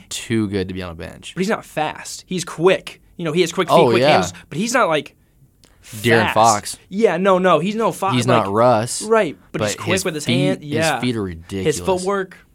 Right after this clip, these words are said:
Speaker 2: out
Speaker 1: Which,
Speaker 2: of this world.
Speaker 1: which the tra-, I still need to talk to Luke about the travel thing. The, the
Speaker 2: Oh, the
Speaker 1: step back
Speaker 2: double
Speaker 1: thing.
Speaker 2: step
Speaker 1: Yeah.
Speaker 2: back? Yeah.
Speaker 1: I have, I forgot to, I forgot to get to him about it.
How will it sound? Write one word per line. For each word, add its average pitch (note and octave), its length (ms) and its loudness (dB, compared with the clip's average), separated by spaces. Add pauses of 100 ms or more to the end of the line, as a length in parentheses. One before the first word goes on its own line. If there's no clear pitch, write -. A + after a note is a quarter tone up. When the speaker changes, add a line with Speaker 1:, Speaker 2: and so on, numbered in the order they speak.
(240)
Speaker 2:
out D#3+ 140 0
Speaker 1:
Which, D#3 80 2
Speaker 2:
of D3 40 -8
this C#3+ 140 -10
world. A2 220 -12
Speaker 1:
which A2 220 -4
the A2+ 120 -6
tra-, G#2 220 -6
I A2+ 100 -2
still C3 160 -2
need A#2 100 -2
to F#2+ 60 -6
talk G2+ 180 -2
to G2 80 -10
Luke F#2 160 -4
about F2 140 -12
the E2 60 -20
travel F2 300 -12
thing. G2 280 -16 (480)
The, G2 240 -8
the F#2+ 120 -10
Speaker 2:
Oh, F#3 140 6
the E3 60 2
Speaker 1:
step D#3+ 60 -2
back - 20 -
Speaker 2:
double D#3+ 200 -2
Speaker 1:
thing. - 20 -2
Speaker 2:
step F#3+ 180 -4
Speaker 1:
Yeah. F#3+ 180 -2
Speaker 2:
back? - 160 -14
Yeah. D3 360 -4 (120)
Speaker 1:
I G2+ 120 -2
have, G2+ 180 0
I G2 120 -4
forgot F#2+ 280 -6
to, F#2+ 200 -8
I F#2+ 100 -8
forgot F#2 260 -10
to F#2 80 -10
get F#2 100 -10
to - 100 -14
him F2 60 -8
about F2 200 -8
it. - 160 -12